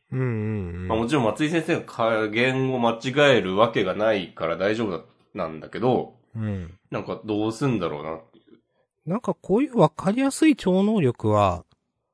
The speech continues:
Speaker 2: うん。
Speaker 1: 松井先生の前作その前とかもあんまなかった気がするなと思っていて。
Speaker 2: はいはいはい。
Speaker 1: うん。だから確かになんか新しいな。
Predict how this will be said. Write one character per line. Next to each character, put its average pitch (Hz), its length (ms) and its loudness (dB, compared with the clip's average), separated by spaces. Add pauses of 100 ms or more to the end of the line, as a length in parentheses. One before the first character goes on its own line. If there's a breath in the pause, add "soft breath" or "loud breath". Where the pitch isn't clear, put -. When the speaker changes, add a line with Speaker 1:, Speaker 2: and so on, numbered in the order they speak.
(200)
Speaker 2:
う - 60 -12
ん。 87 120 -4
Speaker 1:
松 127 440 0
井 185 80 6
先 202 220 2
生 226 120 0
の 131 200 2
前 131 240 2
作 - 420 -6
そ 139 140 -4
の 139 120 2
前 139 260 2
と - 120 -10
か - 100 -4
も 98 220 0
あ 180 40 2
ん 240 60 -2
ま 233 80 -4
な 226 140 0
か - 140 0
っ - 140 -4
た - 100 -8
気 - 160 -12
が 87 120 -6
す - 320 -16
る 85 160 -8
な 87 240 -8
と - 120 -16
思 76 140 -10
っ - 40 -18 (140)
て 76 100 -14
い 71 80 -12
て。 76 340 -12 (680)
Speaker 2:
は 90 100 -12
い 78 60 -16
は - 60 -20
い - 20 -20
は - 80 -20
い。 - 20 -20 (440)
Speaker 1:
う 113 100 -4
ん。 101 600 -4 (420)
だ 185 80 -6
か 147 120 -4
ら 104 100 0
確 - 220 -6
か 120 80 -4
に 107 80 0
な 123 80 -2
ん 123 40 -4
か 90 220 -6
新 123 200 -2
し - 200 -10
い 87 40 -6
な。 82 240 -12